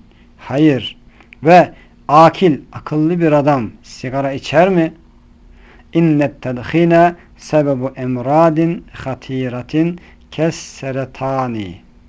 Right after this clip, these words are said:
Neuzubillah. Muhakkak ki sigara, tedhin, kesseretani, kanser gibi mühim hastalıkların sebebidir. Hatir,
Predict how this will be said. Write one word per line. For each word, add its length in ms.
Neuzubillah. 600
Muhakkak 680
ki 100
sigara, 680
tedhin, 760
kesseretani, 880
kanser 600
gibi 580
mühim 360
hastalıkların 880
sebebidir. 840
Hatir, 540